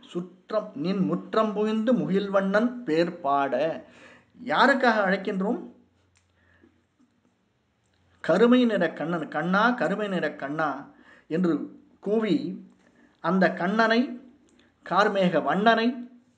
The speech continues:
நாம் அல்லும் பகலும் நினைத்து கொண்டிருப்பதற்காக சற்றும் தயங்காதே, கூட்டு பிரார்த்தனை செய்வோம். இந்த கலியுகத்தில் சிறந்தது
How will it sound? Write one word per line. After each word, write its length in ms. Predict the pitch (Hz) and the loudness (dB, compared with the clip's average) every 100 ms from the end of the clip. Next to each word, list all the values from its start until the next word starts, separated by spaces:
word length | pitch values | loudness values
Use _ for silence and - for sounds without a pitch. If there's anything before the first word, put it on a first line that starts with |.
| _ _ _ _ _ _ _ _ _ _ _ _ _ _ _ _ _ _ _ _ _ _ _ _ _ | _ _ _ _ _ _ _ _ _ _ _ _ _ _ _ _ _ _ _ _ _ _ _ _ _
நாம் 680 | 131 147 175 220 233 - _ _ _ | -2 2 4 2 -2 -12 _ _ _
அல்லும் 500 | 147 190 226 240 247 | -2 -2 4 6 6
பகலும் 400 | 240 175 196 214 | 4 0 0 -2
நினைத்து 400 | 175 170 208 - | -4 -4 -6 -8
கொண்டிருப்பதற்காக 1080 | - 190 165 151 151 160 160 156 156 190 190 - _ _ _ _ | -6 -4 -4 -4 -6 -6 -6 -8 -10 -10 -14 -18 _ _ _ _
சற்றும் 600 | - - 233 240 302 254 | -2 0 0 0 0 4
தயங்காதே, 840 | 170 190 220 208 180 143 120 117 - _ _ _ _ _ _ _ | 4 4 2 2 2 2 -4 -8 -20 _ _ _ _ _ _ _
கூட்டு 380 | - 294 294 254 | 0 2 2 0
பிரார்த்தனை 540 | 208 196 190 190 165 | 2 2 2 -2 -4
செய்வோம். 580 | - 143 139 117 - - _ _ _ _ _ - | -2 -2 -2 -6 -10 -20 _ _ _ _ _ -6
இந்த 600 | 185 214 196 143 - - | -4 0 2 0 -4 -16
கலியுகத்தில் 680 | - 175 277 254 247 240 190 | -4 0 4 6 6 4 -4
சிறந்தது 840 | - 165 208 233 233 285 - - | -2 -2 0 4 2 2 -6 -14